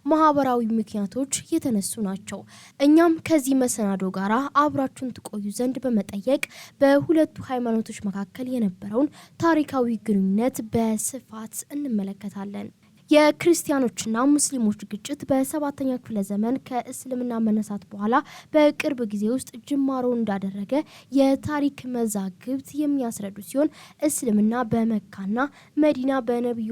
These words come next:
መሐመድ አማካኝነት ተነስቶ ተከታዮቹን በፍጥነት አስፋፋ። በሰባተኛው ክፍለ ዘመን አጋማሽ የእስልምና እምነት ተከታይ ሰራዊቶች ብዙ ግዛቶችን የሸፈኑ ሲሆን፣ ከነዚህም ውስጥ የክርስቲያን እምነት ተከታይ የነበሩበትን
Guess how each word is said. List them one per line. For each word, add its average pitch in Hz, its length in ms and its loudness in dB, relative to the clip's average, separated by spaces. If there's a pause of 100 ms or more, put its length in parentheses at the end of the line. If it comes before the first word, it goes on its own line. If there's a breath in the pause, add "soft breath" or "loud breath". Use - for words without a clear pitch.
መሐመድ 202 480 0
አማካኝነት 208 680 0
ተነስቶ 196 320 -6 (400 loud breath)
ተከታዮቹን 277 1000 -4 (100)
በፍጥነት 247 880 -4
አስፋፋ። 214 540 -8 (420)
በሰባተኛው 302 760 4
ክፍለ 262 200 -6
ዘመን 220 280 -2
አጋማሽ 214 520 -4
የእስልምና 277 440 -2
እምነት 240 240 -4
ተከታይ 208 400 -8
ሰራዊቶች 208 600 -4 (340 loud breath)
ብዙ 320 180 4 (100)
ግዛቶችን 240 800 -4
የሸፈኑ 240 840 -4
ሲሆን፣ 294 280 2 (300 loud breath)
ከነዚህም 269 640 2
ውስጥ 254 220 -4 (100)
የክርስቲያን 247 680 -4
እምነት 233 240 -4
ተከታይ 220 420 -8
የነበሩበትን 226 800 -4